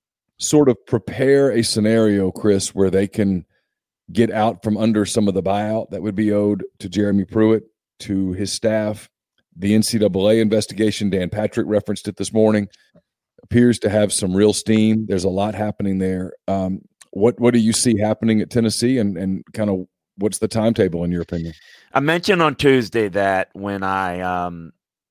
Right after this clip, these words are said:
Speaker 2: when I was gonna do some work for them on some assistant moves, and I was basic-, I was told they're not, you know, they're doing work,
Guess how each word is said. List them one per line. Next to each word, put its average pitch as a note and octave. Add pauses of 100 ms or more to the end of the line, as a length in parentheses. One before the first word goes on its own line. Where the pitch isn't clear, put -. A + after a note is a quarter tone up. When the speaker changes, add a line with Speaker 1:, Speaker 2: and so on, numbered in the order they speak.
(280)
Speaker 2:
when A2
I G2+
was G2
gonna A2+
do C3
some A2
work G#2+ (120)
for G2
them F2+
on F2+
some F2+
assistant G#2
moves, E2
and F2
I F2
was F2
basic-, G2 (100)
I F2
was F2+
told A#2+ (200)
they're E2+
not, C3 (640)
you A2
know, F#2
they're A2
doing A2+
work, A#2+